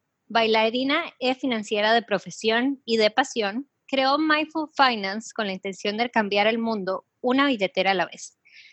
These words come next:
La mueve transformar la relación que tenemos con el dinero y así descubrir el poder que tienen las finanzas para poder seguir haciendo del mundo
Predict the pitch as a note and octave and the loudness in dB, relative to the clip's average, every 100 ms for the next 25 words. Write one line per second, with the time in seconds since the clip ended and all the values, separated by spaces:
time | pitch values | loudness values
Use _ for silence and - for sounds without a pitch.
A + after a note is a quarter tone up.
0 | _ G3+ G3+ G#3 A3 A3+ A#3+ A3+ G3+ G3+ | _ -2 0 2 0 0 -2 0 -2 0
1 | G3+ A3 A3+ G3 G3 F#3 G#3+ G#3 G3 G3 | 0 2 0 -2 -6 -8 -6 -4 -6 -6
2 | - A3 F#3 F3+ G#3 B3+ D#4+ F4+ A#3 G#3 | -4 -2 -2 -2 0 4 2 2 4 4
3 | F#3 - C#4 D4+ E4 - B3 A3 A#3+ D4 | 2 2 4 6 4 4 4 4 4 0
4 | - A#3 G#3+ G#3+ A3 A#3+ C#4 C4+ C4 C4+ | 0 -2 0 2 4 2 0 2 4 4
5 | C4+ - F#3+ G#3 A#3+ D4 - A3+ F#3+ - | 2 0 -2 0 0 -2 0 0 0 0
6 | F#3 F3+ A#3 A3+ A#3+ A#3 A3+ A#3+ B3 C#4 | -2 0 -2 0 2 0 2 0 2 0
7 | C#4 _ _ _ G#3 G3+ G#3+ B3 D#4 E4 | -2 _ _ _ -2 0 2 2 4 4
8 | D#4 | 4